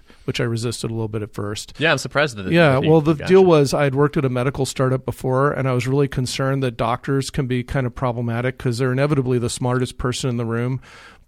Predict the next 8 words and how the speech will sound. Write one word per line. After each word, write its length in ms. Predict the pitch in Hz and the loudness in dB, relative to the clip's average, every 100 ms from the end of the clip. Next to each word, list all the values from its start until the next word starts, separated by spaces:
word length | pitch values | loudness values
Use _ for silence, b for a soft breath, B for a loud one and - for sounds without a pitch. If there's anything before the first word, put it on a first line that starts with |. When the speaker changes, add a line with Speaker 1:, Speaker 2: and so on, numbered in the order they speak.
| _ | _
Speaker 1:
but 600 | 143 127 123 123 123 123 | 0 2 2 2 0 -2
sometimes 640 | - 151 143 151 135 127 | -2 -2 0 0 0 0
you 40 | 135 | -2
need 240 | 123 127 | -2 -2
them 220 | 123 120 | -2 -4
to 180 | 117 123 | -4 -4
co-, 320 | 110 - 123 - | -6 -4 -6 -6
co-, 240 | - 131 | -6 -6